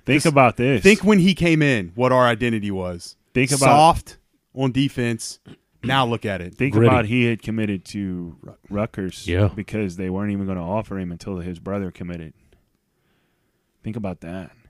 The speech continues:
Speaker 2: He proved him wrong.
Speaker 1: You imagine
Speaker 3: And
Speaker 1: letting
Speaker 2: Well,
Speaker 1: that
Speaker 2: his
Speaker 1: guy
Speaker 2: dad
Speaker 1: go?
Speaker 2: said, he goes, "Darius is the guy
Speaker 1: Yeah,
Speaker 2: who
Speaker 1: he
Speaker 2: gets
Speaker 1: wants it.
Speaker 2: after it.
Speaker 1: He
Speaker 2: He
Speaker 1: wants
Speaker 2: wants
Speaker 1: it. He
Speaker 2: it
Speaker 1: wants it
Speaker 2: really
Speaker 1: more.
Speaker 2: bad."
Speaker 1: He said he wants it more. He works harder.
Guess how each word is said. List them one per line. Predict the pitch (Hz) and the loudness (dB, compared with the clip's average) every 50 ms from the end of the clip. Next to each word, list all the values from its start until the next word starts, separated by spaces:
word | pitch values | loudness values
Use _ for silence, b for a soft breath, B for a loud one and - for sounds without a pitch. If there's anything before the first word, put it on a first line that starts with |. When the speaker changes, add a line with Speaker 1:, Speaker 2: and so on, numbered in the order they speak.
| _ - - - - - - _ _ _ _ _ _ _ _ _ _ _ _ _ _ _ _ _ _ _ _ _ _ | _ -20 -20 -20 -20 -20 -20 _ _ _ _ _ _ _ _ _ _ _ _ _ _ _ _ _ _ _ _ _ _
Speaker 2:
He | - 135 160 | -10 -6 -4
proved | - - 175 202 202 175 | 0 2 4 4 4 2
him | 190 180 185 | 0 0 2
wrong. | 202 214 214 202 185 175 165 - - - - | 2 2 4 2 2 2 -2 -4 -10 -12 -6
Speaker 1:
You | 98 104 127 127 | -4 -2 0 0
imagine | 101 98 98 98 101 104 104 117 113 | 0 -2 -2 -2 -2 -2 -2 2 2
Speaker 3:
And | 117 123 | 4 6
Speaker 1:
letting | 135 156 | 8 10
Speaker 2:
Well, | 160 156 | 10 10
Speaker 1:
that | - | 10
Speaker 2:
his | 139 208 - | 8 8 6
Speaker 1:
guy | 190 | 6
Speaker 2:
dad | 190 220 190 - | 6 8 6 4
Speaker 1:
go? | - 107 | 4 4
Speaker 2:
said, | 113 180 190 202 180 123 107 | 6 6 8 8 6 4 2
he | 104 160 | 0 0
goes, | 143 151 139 127 120 107 - - - _ _ _ _ _ _ _ _ _ _ _ _ _ _ _ _ - | 4 6 6 6 4 2 -2 -8 -16 _ _ _ _ _ _ _ _ _ _ _ _ _ _ _ _ 2
"Darius | 156 180 220 226 202 143 - - | 4 6 6 6 6 4 2 -2
is | 139 123 - | -4 -6 -6
the | 117 113 | -6 -2
guy | 131 127 123 117 113 110 107 98 92 - _ _ _ _ _ _ _ | 2 2 4 4 4 2 0 -2 -4 -10 _ _ _ _ _ _ _
Speaker 1:
Yeah, | - 147 127 | -18 -14 -8
Speaker 2:
who | 113 127 | -6 -6
Speaker 1:
he | 127 | -2
Speaker 2:
gets | 104 135 | 0 0
Speaker 1:
wants | 127 - - | 0 2 2
it. | 127 | 2
Speaker 2:
after | 123 123 110 - 107 101 92 | 2 2 0 0 -4 -6 -6
it. | 90 | -6
Speaker 1:
He | 139 | -4
Speaker 2:
He | 139 147 165 | -2 0 0
Speaker 1:
wants | 156 120 123 | 0 2 2
Speaker 2:
wants | 131 131 120 - | 2 2 2 0
Speaker 1:
it. | - | -4
He | 113 | -6
Speaker 2:
it | |
Speaker 1:
wants | 123 139 107 104 | -6 -6 -6 -4
it | 110 | -2
Speaker 2:
really | 123 131 120 113 104 | 0 0 0 0 0
Speaker 1:
more. | |
Speaker 2:
bad." | 107 104 101 98 90 87 85 85 | -2 -2 -2 -4 -4 -6 -10 -14
Speaker 1:
He | - | -20
said | - - 120 113 | -18 -16 -12 -10
he | 117 | -10
wants | 120 120 123 135 131 - | -8 -6 -8 -8 -8 -10
it | 107 90 | -12 -10
more. | 104 101 95 95 | -8 -6 -4 -4
He | |
works | 95 101 120 127 - - | -4 -4 -4 -4 -6 -8
harder. | 98 90 90 87 85 80 - | -8 -8 -8 -8 -10 -14 -18